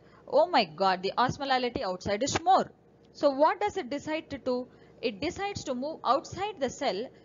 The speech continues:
to maintain your osmolality or equal osmolality between inside cell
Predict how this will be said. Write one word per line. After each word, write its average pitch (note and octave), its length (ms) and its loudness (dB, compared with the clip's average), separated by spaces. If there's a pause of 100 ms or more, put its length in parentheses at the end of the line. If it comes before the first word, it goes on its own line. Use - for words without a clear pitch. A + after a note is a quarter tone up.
(140)
to C4 80 -4
maintain C#4+ 540 -4
your C4 220 -2
osmolality F#3+ 680 -2 (440)
or A3 160 6 (220)
equal G4+ 380 0 (100)
osmolality C4 640 -2
between B3 380 -6
inside D#4 520 -2
cell A#3+ 280 -2